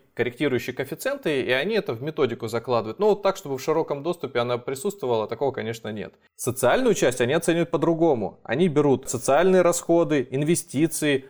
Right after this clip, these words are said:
на одного работника. Все это считается там в тысячах рублей. Поэтому, если, например, в компании высокие зарплаты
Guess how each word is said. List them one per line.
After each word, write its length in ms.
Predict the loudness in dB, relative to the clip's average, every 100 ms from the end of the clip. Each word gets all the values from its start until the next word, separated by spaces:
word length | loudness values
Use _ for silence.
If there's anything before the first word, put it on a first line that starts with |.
| -4
на 160 | 0
одного 380 | 0 2 2 4
работника. 680 | 4 4 0 0 -10 -10 -12
Все 140 | -4 -4
это 160 | -2
считается 460 | -2 0 2 0 -10
там 160 | -18
в 100 | -8
тысячах 380 | -4 -4 -6 -4
рублей. 520 | -2 -2 2 2 2 -4 _ _ -6
Поэтому, 320 | -6 -4 -2
если, 260 | -2 -2 -6
например, 540 | -6 -4 -2 -2 -4 _ _
в 60 | -4
компании 480 | -4 0 0 0
высокие 480 | -2 0 -2 0 0
зарплаты 720 | 2 0 2 2 2 0 -4